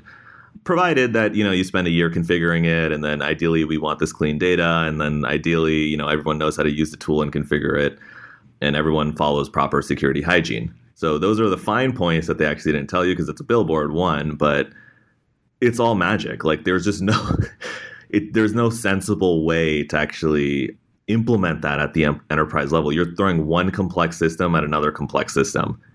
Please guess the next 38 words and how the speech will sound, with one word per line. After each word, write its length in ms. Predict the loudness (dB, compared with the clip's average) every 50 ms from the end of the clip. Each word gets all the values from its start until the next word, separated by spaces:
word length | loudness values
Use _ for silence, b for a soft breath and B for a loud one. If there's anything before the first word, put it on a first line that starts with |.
| b 0
It's 200 | 0 0 0 -2
bound 480 | -4 -2 0 0 2 2 2 0 0 0
to 260 | 0 0 0 0 0
have 440 | -2 -2 -2 -2 -2 -2 -4 -6 -10 _ _ _ _ _ _ _ _ _ _
failure 320 | -2 0 2 2 2 0 -2
points, 540 | -4 -6 -6 -4 -4 -4 -6 -6 -10 -16 -10 -6
you 100 | -4 -2
know, 200 | 0 2 2 2
and 120 | 0 0
security 480 | -2 -4 -2 0 2 2 2 2 2 0
is 80 | 0 0
all 160 | 0 0 0
about, 340 | 0 0 0 0 -2 -4 -6 -10 _ _ _ _ -2
you 80 | -2 0
know, 120 | 0 -2
bolting 400 | -2 0 0 0 0 0 -2 -2
down 200 | -2 -2 -2 0
your 100 | -2 -2
failure 340 | -2 -2 0 0 0 -2 -2
points. 380 | -4 -6 -6 -4 -4 -4 -2
So 140 | 0 0 0
if 120 | 0 0 -2
you 220 | -2 -2 -2 -6 -10 _ _ _ _ _ _ _ -4
put 140 | 0 2 2
in 100 | 4 4
this 180 | 2 0 -2 -2
A 140 | 0 0 2
I 120 | 2 0
security 720 | -2 -4 -4 -2 0 0 2 2 2 2 2 0 0 -2 -4 B B B B B B
and 120 | -2 0
all 140 | 2 2 2
of 60 | 2
a 40 | 0
sudden 460 | 0 0 0 2 2 2 2 0 0
the 180 | 0 0 0 0
enterprise 400 | 0 0 0 0 0 0 0 0
organizations 640 | 0 0 0 -2 0 2 2 2 2 0 -2 -2 0
will, 260 | 0 0 0 -2